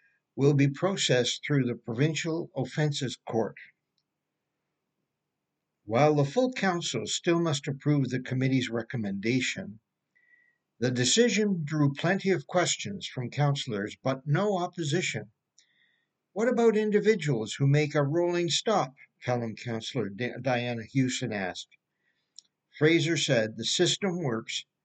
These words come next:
by taking two different images. One at the stop bar shows a vehicle has approached the intersection and completely stopped at a red light.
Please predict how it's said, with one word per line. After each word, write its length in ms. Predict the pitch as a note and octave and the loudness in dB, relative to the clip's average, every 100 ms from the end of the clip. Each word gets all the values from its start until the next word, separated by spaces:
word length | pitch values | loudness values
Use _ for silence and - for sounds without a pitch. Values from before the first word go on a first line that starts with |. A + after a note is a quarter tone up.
| _ _ _ | _ _ _
by 160 | B2 C3 | -2 -2
taking 500 | B2+ C#3+ C#3 C3 B2 | 2 0 0 -4 -6
two 200 | - G3+ | -4 -2
different 420 | F#3+ F3+ F#3+ E3+ | -2 -2 -2 0
images. 600 | E3 C#3 G#2 - - - _ _ _ _ _ _ _ | 2 2 0 -8 -16 -16 _ _ _ _ _ _ _
One 280 | A2+ A#2+ C3+ | 0 2 2
at 160 | D3+ C#3+ | 0 -2
the 80 | |
stop 440 | D3 - E3 C#3+ - | -4 2 2 0 -2
bar 440 | G#2+ F2 G#2 D#3 D3 - - | -4 -2 -4 -6 -10 -16 -8
shows 340 | - B2+ B2 | -6 -4 -2
a 100 | B2+ | -2
vehicle 420 | B2+ C#3+ D3 C#3 | 2 2 2 -2
has 200 | B2 B2 | -2 -2
approached 540 | C3 - D#3+ E3+ E3 F3 | -4 -2 0 0 -2 -4
the 120 | D#3+ | -2
intersection 760 | A#2+ A2 - F#2+ - - A2+ - _ _ _ _ - | -2 -4 -4 -6 -8 -10 -10 -12 _ _ _ _ -4
and 260 | C3 C3 B2+ | 0 0 0
completely 640 | C3+ B2 E3 F3 D#3 D3+ | -2 0 -2 -2 -2 -2
stopped 520 | C#3+ - A2+ F#2+ - | -2 0 -2 -2 -6
at 140 | A2 | -4
a 100 | G#2+ | -2
red 280 | G#2+ A#2 A2+ | 0 0 0
light. 240 | A#2+ F#2+ | -2 -4